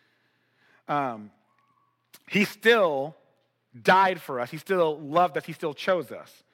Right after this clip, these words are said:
But what Jesus is saying is that our experience of his love increases the more that we line our life up with his, the more that we follow his ways and not ours.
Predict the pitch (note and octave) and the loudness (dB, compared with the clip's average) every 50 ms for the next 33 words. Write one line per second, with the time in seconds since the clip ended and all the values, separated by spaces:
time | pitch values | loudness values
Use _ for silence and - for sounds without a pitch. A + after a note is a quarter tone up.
0 | _ _ _ _ _ _ _ _ _ _ _ _ _ _ _ _ _ _ _ _ | _ _ _ _ _ _ _ _ _ _ _ _ _ _ _ _ _ _ _ _
1 | _ _ _ _ _ _ _ _ _ _ _ _ _ - F3 F3 G3 G#3 D#3+ G3 | _ _ _ _ _ _ _ _ _ _ _ _ _ 0 0 2 2 0 0 -2
2 | A3 G#3+ G3+ F#3 - - A#3 C4+ E4 F4+ B3+ - - F#3+ E3 D3 C3+ B2+ B2 B2+ | -2 -4 -4 -6 -4 0 2 2 2 2 0 -4 -4 -2 -2 -2 -2 -4 -6 -8
3 | C3 - E3+ D#3+ F#3 F#3 F3 - F3 E3 E3+ E3+ - D#3+ - - - _ _ - | -8 -8 -4 0 2 2 2 2 0 -2 -2 -4 -6 -10 -14 -16 -20 _ _ -4
4 | B3 B3+ C4+ C4 A#3 G3 E3 C#3+ - - - C#3 C3+ - D#3+ D3+ C3+ C#3+ C#3+ F3 | -2 0 0 0 0 0 -2 -4 -8 -8 -8 -8 -6 -4 -6 -6 -6 -4 0 2
5 | G#3 F#3+ C#3+ A#2 G2 F#2+ G2 G2 - - _ _ _ _ _ _ - A3 A#3+ A#3+ | 2 2 2 0 -4 -10 -12 -16 -20 -20 _ _ _ _ _ _ 0 0 0 0
6 | - - G3 E3 C#3 C#3+ C#3+ C#3 C#3+ C#3+ - _ _ _ _ - F#3 F3 F3+ G3 | -2 -2 -4 -4 -4 -4 -8 -8 -8 -10 -14 _ _ _ _ -2 -2 0 0 0
7 | G#3 G#3+ G3 E3+ F3 F#3+ F3+ E3+ E3 F3 F#3 F#3+ F#3+ F3+ F3 E3 D#3 D#3+ E3 E3+ | 0 0 0 -2 -2 -2 -2 0 2 4 4 4 2 2 0 0 2 2 2 2
8 | - - D#3+ - D3+ C3+ - - G#3 G3 C3 F#2+ C#2 - - - _ _ - - | 2 -2 -8 -8 -10 -10 -4 -2 0 0 0 -2 -8 -16 -20 -20 _ _ -20 -14
9 | _ - E3 E3 E3+ F#3 G3+ F#3+ F#3+ E3+ F3+ E3+ - - G#3 F#3+ F3+ F3 E3+ D3+ | _ -8 -6 -2 0 2 0 0 0 -4 -6 -6 -2 2 4 4 4 4 0 0
10 | - G#3+ A3+ A3 E3+ D3 C#3 C3 B2+ B2+ C3 - - C#3 C#3 C#3+ C#3+ C#3+ E3+ F#3+ | 2 2 2 2 0 -4 -4 -4 -2 -4 -4 -6 -8 -6 -4 -4 -4 -2 0 0
11 | G3+ F3+ C3+ G2+ F2+ - - - _ | 0 0 0 -4 -10 -16 -20 -20 _